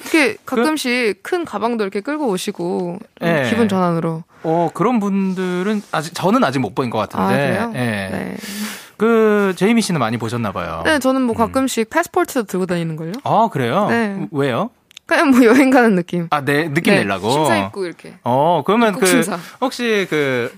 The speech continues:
Speaker 2: 회사에 그것도 들고 가시는 거예요? 일회용 팩?
Speaker 1: 네, 일회용 팩도 들고 다니죠.
Speaker 2: 아, 멋지네요.
Speaker 1: 네.
Speaker 2: 그러면 만약에 진짜로 그,
Speaker 1: 여행
Speaker 2: 그
Speaker 1: 간다면?
Speaker 2: 국내든 뭐 어디든 간다면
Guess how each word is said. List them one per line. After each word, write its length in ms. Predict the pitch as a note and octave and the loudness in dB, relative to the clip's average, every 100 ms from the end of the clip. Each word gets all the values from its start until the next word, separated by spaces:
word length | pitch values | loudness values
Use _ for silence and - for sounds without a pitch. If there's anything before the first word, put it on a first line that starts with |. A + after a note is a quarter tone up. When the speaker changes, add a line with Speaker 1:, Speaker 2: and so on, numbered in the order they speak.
| G#3 | -2
Speaker 2:
회사에 360 | C#4 C#4+ A3+ | -2 0 -2
그것도 300 | F#3 C4+ C4 | 0 -2 0
들고 200 | E3+ D#3+ | 0 0
가시는 280 | D3 B2 A#2+ | -2 -4 -4
거예요? 140 | A2+ A#3 | -4 -2
일회용 280 | A#3 G3 | -2 -2
팩? 240 | - C4 - - | -2 -4 -4 -2
Speaker 1:
네, 160 | C#4 | 2
일회용 220 | C#4 E4 D#4+ | 4 2 0
팩도 220 | E4 - | -4 -4
들고 280 | G3+ G3 F#3+ | -2 -2 -2
다니죠. 220 | E3+ E3 | -4 -8
Speaker 2:
아, 460 | E3+ - - - - | -10 -12 -12 -12 -10
멋지네요. 640 | A#2+ - G#3 F#3+ G#2+ A#2 G#2 | -10 -4 0 2 2 0 0
Speaker 1:
네. 320 | F3 E3+ G#3+ C#4+ - | -2 -4 -6 -8 -2
Speaker 2:
그러면 320 | A#3+ C#4 A#3 | 2 2 2
만약에 280 | B2+ F3+ G3 | 2 2 0
진짜로 1160 | - F3 G#3 - D#4 D4+ D4 C#4+ C#4 C4+ C#4 B3 | 0 2 2 2 4 4 4 4 2 2 0 0
그, 420 | D#3+ C#3 C3 A#2 - B3 | 0 0 0 -4 -4 2
Speaker 1:
여행 220 | C4+ C4 | 4 4
Speaker 2:
그 60 | A#3+ | 2
Speaker 1:
간다면? 340 | F3+ F3+ G#3+ | 2 2 4
Speaker 2:
국내든 600 | G#3+ G3+ G3 F3+ F#3+ F#3+ | 4 4 2 2 2 2
뭐 180 | D#3+ C#3+ | 2 2
어디든 600 | C#3+ B3 F3+ A#2 C#3+ F3+ | 2 2 2 2 0 -2
간다면 840 | - A#2+ C#3+ A#2+ G#2 A2+ G2 F2 | -2 -2 0 0 0 0 -2 -6